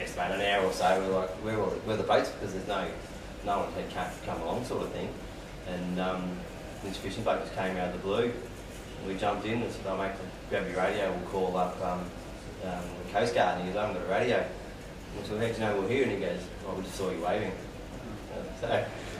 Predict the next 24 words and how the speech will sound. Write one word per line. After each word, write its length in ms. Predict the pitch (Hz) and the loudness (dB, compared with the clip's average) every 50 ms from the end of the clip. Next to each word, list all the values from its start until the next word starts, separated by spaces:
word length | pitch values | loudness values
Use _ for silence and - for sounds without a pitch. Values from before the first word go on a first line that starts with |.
| - - | 0 2
jumped 240 | 107 101 - - 117 | 4 4 4 6 6
in 120 | 110 107 | 6 6
and 100 | 104 101 | 6 4
then 120 | 98 95 92 | 2 0 0
sort 200 | - 101 92 92 | 0 0 0 0
of 60 | - | 2
tried 200 | - 98 95 95 92 | 4 6 6 6 6
to, 100 | 92 92 90 - - - 95 | 4 0 0 -2 -6 -6 -2
we 80 | 95 | 0
went 160 | 95 92 90 | 0 0 0
for 60 | 92 92 | -2 -4
a 100 | 90 95 | -4 -4
bit 40 | 92 90 | -4 -2
of 60 | 85 | -2
a 140 | 85 85 87 - | -4 -4 -4 -6
squirt 360 | - - - 98 92 95 92 | -10 -8 -2 2 2 4 4
up 200 | 90 - - - - - - - - - - - - - | 4 2 0 -2 -4 -8 -8 -10 -10 -10 -10 -10 -8 -6
towards 220 | 98 92 90 90 | -4 -4 -4 -2
the 60 | 90 92 92 | -2 -2 -2
beach 120 | 92 - - | -2 -2 -4
to 60 | - - | -6 -6
see 120 | 98 95 | -4 -4
if 80 | 92 | -4
we 60 | 87 | -4